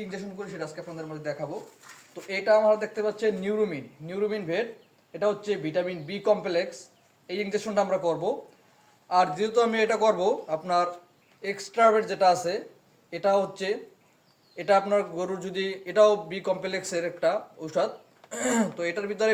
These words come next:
বিভিন্ন উপাদান আছে, যেমন ভিটামিন বি আছে,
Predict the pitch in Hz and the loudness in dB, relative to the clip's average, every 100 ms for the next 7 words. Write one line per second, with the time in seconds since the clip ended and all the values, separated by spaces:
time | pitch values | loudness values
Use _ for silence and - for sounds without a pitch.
0 | 180 185 196 202 - - _ _ - - | 0 -4 -2 -2 -2 -12 _ _ -20 -10
1 | 175 202 190 175 170 165 165 170 175 - | 2 4 6 4 2 4 4 4 0 -4
2 | _ _ - 160 185 185 160 160 185 180 | _ _ -8 0 2 2 -2 2 6 6
3 | 180 180 | 6 2